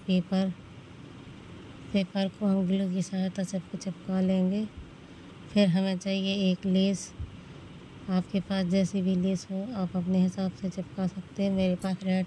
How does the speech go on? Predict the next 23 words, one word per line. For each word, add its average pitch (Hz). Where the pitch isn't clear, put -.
थी, 214
इसलिए 202
मैंने 196
रेड 202
को 202
ग्लू 196
की 196
सहायता 190
से 185
चिपका 185
लिया 190
है 208
और 208
बड़े 202
ही 196
easy 196
तरीके 185
से 180
चिपक 180
जाती 185
है। 202
इसमें 196
कोई 202